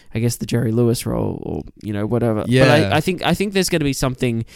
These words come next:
Speaker 1: more to Joker, and not saying more as in over King of Comedy, but there's gonna, there's gonna be differences, obviously, um, with the source material and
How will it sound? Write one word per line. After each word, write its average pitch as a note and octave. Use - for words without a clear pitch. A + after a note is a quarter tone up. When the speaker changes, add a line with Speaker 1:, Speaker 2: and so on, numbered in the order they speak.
Speaker 1:
more C3+
to C3+
Joker, A#2
and D#3+
not D3
saying B2+
more B2+
as A#2+
in A#2
over A#2+
King A#2
of A2
Comedy, C3
but G#2
there's D#3+
gonna, F#3+
there's E3+
gonna G3
be C3
differences, -
obviously, -
um, A#2
with A#2
the A2+
source B2+
material A2
and A2+